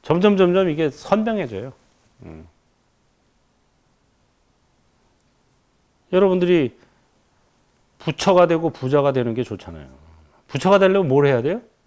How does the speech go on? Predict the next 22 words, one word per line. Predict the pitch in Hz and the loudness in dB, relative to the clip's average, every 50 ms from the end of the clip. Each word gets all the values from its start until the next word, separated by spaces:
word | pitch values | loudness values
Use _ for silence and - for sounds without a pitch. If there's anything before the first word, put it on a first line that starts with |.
| _ _ _ _ _ _ _ _ _ _ _ _ _ _ | _ _ _ _ _ _ _ _ _ _ _ _ _ _
법보시. | - - 98 - - 110 131 - - 104 90 82 92 101 _ _ _ _ _ _ _ _ _ _ _ _ _ _ _ _ | -8 -8 -8 -6 -4 -6 -6 -6 -8 -14 -14 -14 -18 -20 _ _ _ _ _ _ _ _ _ _ _ _ _ _ _ _
부자가 | - 156 175 208 202 196 | -6 0 2 4 4 4
되려면 | 175 170 151 131 110 98 90 80 _ _ _ _ _ _ _ _ _ _ _ | 4 2 0 0 -2 -4 -8 -14 _ _ _ _ _ _ _ _ _ _ _
재보시. | - - 107 98 120 147 165 - - 104 90 87 92 107 107 _ _ _ | -6 -2 -2 0 0 -2 -4 -6 -12 -14 -14 -14 -18 -20 -20 _ _ _
음, | 90 80 80 87 87 _ _ _ 190 | -20 -20 -20 -20 -20 _ _ _ -10
이거예요. | 202 233 233 196 185 202 208 _ _ _ | -8 -8 -8 -8 -12 -14 -16 _ _ _
음. | 107 101 107 _ _ _ _ _ _ _ _ _ _ _ _ _ _ _ _ _ _ _ _ _ _ _ _ _ _ _ _ _ _ _ _ _ _ _ _ _ _ _ _ _ _ _ | -20 -20 -20 _ _ _ _ _ _ _ _ _ _ _ _ _ _ _ _ _ _ _ _ _ _ _ _ _ _ _ _ _ _ _ _ _ _ _ _ _ _ _ _ _ _ _
둘 | - - 196 | -8 -4 0
다 | 196 208 202 185 139 - | 4 4 4 4 2 2
됐으면 | - 160 147 - - 170 151 | 0 -2 0 0 -6 -8 -8
좋겠죠? | - 143 - - 143 - - 190 147 - _ _ _ _ _ _ _ _ _ _ _ _ _ _ _ | -8 -10 -12 -12 -16 -10 -10 -10 -10 -10 _ _ _ _ _ _ _ _ _ _ _ _ _ _ _
그럼 | - - 175 165 | -4 -2 -2 2
법보시도 | - 143 143 - - 170 - 170 160 165 | 2 0 2 4 2 2 2 2 0 0
하고 | 160 160 185 | 0 0 -2
재보시도 | 180 - 135 110 110 - - - - - - | -4 -4 -4 -2 -2 -4 -4 -8 -2 0 0
하고. | 120 - - 101 90 - - - - - - - - 165 - - - 190 - - - - - - _ - - - - - - | 0 0 -6 -14 -14 -12 -12 -12 -12 -12 -14 -8 -8 -8 -8 -2 -2 -2 -2 -2 -18 -20 -20 -20 _ -16 -16 -14 -14 -6 -4
<laughs> | 175 180 - - 202 214 185 - _ - - - - - - 180 175 - - - - - _ | -4 -4 -4 -8 -8 -8 -8 -14 _ -12 -12 -12 -12 -4 -4 -4 -4 -4 -14 -20 -20 -12 _
그게 | - 262 254 240 | 4 6 6 8
바로 | 180 208 220 | 8 6 6
아는 | 156 139 135 151 180 185 185 | 6 6 6 6 4 4 2
만큼 | 180 175 160 - 170 151 | 2 0 0 0 -6 -6
전하고 | - - 151 156 131 131 156 214 262 320 339 - - | -2 -2 -2 0 0 -2 0 0 0 0 -2 -6 -14